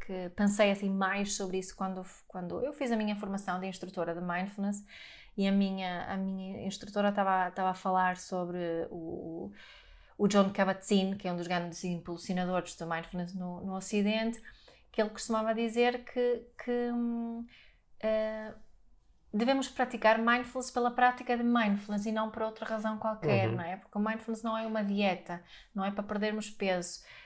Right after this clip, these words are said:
Speaker 1: O mindfulness não é, não é, não é um programa no ginásio, não é? E, e, e costumo dizer isso às pessoas que, que vêm até o mindfulness, que, que pode ser porque queiram perder a ansiedade,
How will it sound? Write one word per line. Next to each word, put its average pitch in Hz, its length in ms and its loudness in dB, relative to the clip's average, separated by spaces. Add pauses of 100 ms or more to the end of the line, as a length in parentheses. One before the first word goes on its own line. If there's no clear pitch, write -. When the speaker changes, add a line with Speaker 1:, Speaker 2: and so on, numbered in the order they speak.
(120)
Speaker 1:
O 190 60 -8
mindfulness 208 560 0
não 208 260 0
é, 202 360 0
não 208 340 -2
é, 202 460 -2
não 208 180 -2
é 214 80 -4
um 214 80 0
programa 214 560 2
no 208 180 0
ginásio, 202 760 4
não 180 80 -12
é? 233 180 -4 (560)
E, 214 280 -2
e, 202 160 -10 (200)
e 220 80 -4
costumo 302 300 -6
dizer 294 180 0
isso 233 160 2
às 233 80 -6
pessoas 208 240 -6
que, 208 160 -10
que 202 140 -10
vêm 233 240 6
até 202 200 0
o 190 40 4
mindfulness, 202 560 -2
que, 196 160 -4 (440)
que - 160 -6 (120)
pode 214 200 -2
ser 220 240 -2
porque 208 220 -8
queiram 202 400 4
perder 190 420 -2
a 185 80 0
ansiedade, 185 600 4